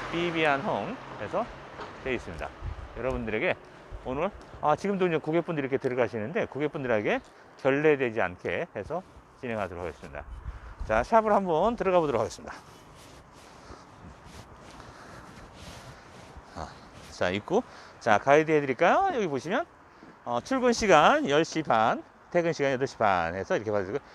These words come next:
여기는 백 퍼센트 예약제예요. 비비안 홍은 아시겠지만 이제 원장님이 한 분 한 분 최선을 다해서 드리기 때문에 중간에 오시는 분은, 지금도 오시는 분들은 전부 다 네이버 예약을 통해서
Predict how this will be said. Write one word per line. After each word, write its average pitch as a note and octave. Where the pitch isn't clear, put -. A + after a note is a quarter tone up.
여기는 G#3
백 F3+
퍼센트 B3
예약제예요. A2+
비비안 C3
홍은 D#3
아시겠지만 D3
이제 C3
원장님이 D3+
한 A3
분 A#3
한 G#3
분 E3+
최선을 A#3
다해서 D#3+
드리기 C3+
때문에 D#3+
중간에 F#3+
오시는 D3+
분은, C#3
지금도 G3
오시는 G3
분들은 F3+
전부 F#3
다 D#3+
네이버 G#3+
예약을 E3
통해서 B2